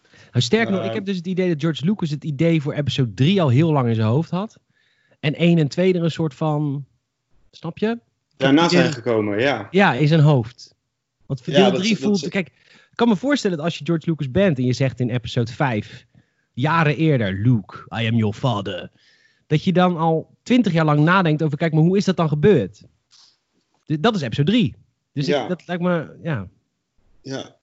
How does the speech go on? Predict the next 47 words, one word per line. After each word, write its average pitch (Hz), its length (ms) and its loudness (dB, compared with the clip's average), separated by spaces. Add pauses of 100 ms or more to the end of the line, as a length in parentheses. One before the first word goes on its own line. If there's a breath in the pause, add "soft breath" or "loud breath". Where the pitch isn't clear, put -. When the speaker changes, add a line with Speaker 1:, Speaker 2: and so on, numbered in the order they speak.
Speaker 2:
ja, 127 220 -8
ja, 123 160 -8
ja, 139 200 0
eigenlijk 165 500 -2 (680)
hoe 139 480 -2
slepend 147 720 -2
en 131 380 -6 (100)
weinig 151 480 0
er 127 360 -2
relatief 123 420 -4
gebeurt 123 340 0
in 127 140 -2
episode 127 360 -4
twee, 135 320 0
hoeveel 135 520 2
er 143 80 2
juist 131 300 0
gebeurt 131 380 -6
in 120 100 -10
episode 117 340 -8
drie. 117 300 -2
En 98 80 -4
dat, 120 240 -4
dat 120 180 -2
vind 117 140 -4
ik 107 60 -8
wel 113 80 -2
heel 127 200 -2
tof 143 240 0
aan 113 100 -2
die 104 80 -6
film. 101 240 -6
En 104 80 -6
het 107 80 -8
is - 120 -8
ook 117 200 -8
duister, 131 380 -2
man. 104 220 -2
Dat 117 140 -2
is - 100 -6
ook 123 100 -4
wel 104 420 0
echt 110 140 -14
lekker 117 360 0
aan 101 120 -4
die 98 100 -6
film. 95 320 -6